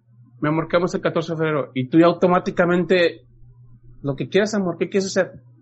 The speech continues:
¿Por qué en ese momento que te dice la persona, "Mi amor, lo que tú quieras, ¿qué quieres hacer?" ¿Por qué no le sale a ella decir,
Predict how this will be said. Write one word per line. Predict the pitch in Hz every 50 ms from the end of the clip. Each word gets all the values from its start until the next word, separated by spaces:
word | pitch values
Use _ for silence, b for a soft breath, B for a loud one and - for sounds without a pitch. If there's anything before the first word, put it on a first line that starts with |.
| _ _ _ _ - _ _ _ _ _ _
¿Por | - 190 185 - -
qué | 254 277
en | 294 330
ese | 339 330 - 359 359
momento | 294 285 254 226 233 247 247 247 254 247
que | 247 208 190
te | - 175
dice | 180 185 - 214
la | 214 - -
persona, | - 151 - 175 170 165 -
"Mi | 156 160
amor, | 165 175 170 160
lo | 156 151
que | - 156
tú | - - 160 -
quieras, | - 185 185 170 156 -
¿qué | - 156
quieres | - 190 180 165 - -
hacer?" | 185 185 - - _ - - - _ - - - - - _ -
¿Por | 180 185 185 -
qué | 220 220
no | 240 277
le | 302 311
sale | 214 - 220 226 226 240 233
a | 214
ella | 208 220 214
decir, | 208 202 - 202 185 156